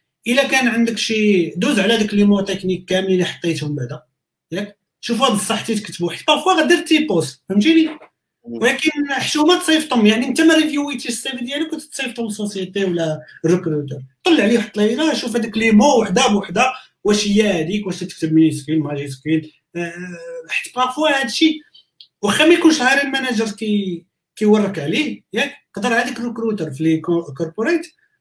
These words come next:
Speaker 1: الريكروتر كتشوف هادي ماجيسكيل، مينيسكيل،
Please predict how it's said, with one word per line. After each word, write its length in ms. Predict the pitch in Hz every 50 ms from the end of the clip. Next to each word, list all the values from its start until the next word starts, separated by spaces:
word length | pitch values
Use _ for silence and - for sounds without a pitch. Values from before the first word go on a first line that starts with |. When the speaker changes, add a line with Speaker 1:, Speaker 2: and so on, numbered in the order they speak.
| - 180
Speaker 1:
الريكروتر 600 | 170 196 208 208 214 208 220 214 208 302 294 -
كتشوف 420 | 240 208 - - 208 202 - -
هادي 320 | 190 190 190 185 196 190 180
ماجيسكيل، 800 | 180 180 180 180 175 160 160 165 180 175 - - 180 170 170
مينيسكيل، 640 | 165 165 170 170 170 - - - 320 320 302 - -